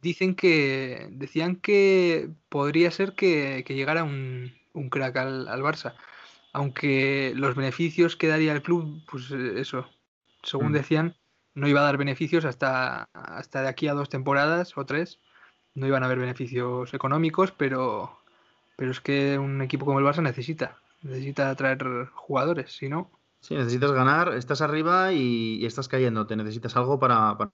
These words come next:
Speaker 2: mantenerte ahí. Sonaba Haaland, que cada vez suena menos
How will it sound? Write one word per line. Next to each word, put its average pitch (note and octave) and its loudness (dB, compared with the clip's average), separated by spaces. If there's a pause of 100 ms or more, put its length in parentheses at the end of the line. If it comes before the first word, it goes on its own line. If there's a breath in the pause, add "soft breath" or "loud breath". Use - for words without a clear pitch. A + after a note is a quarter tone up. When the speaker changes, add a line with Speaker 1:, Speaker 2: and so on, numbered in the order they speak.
Speaker 2:
mantenerte A2+ -2
ahí. B2 0 (360 loud breath)
Sonaba D3+ 4
Haaland, F3 0 (500)
que A2+ -2
cada A2+ 0
vez C3+ 0
suena B2+ 2
menos C3+ -4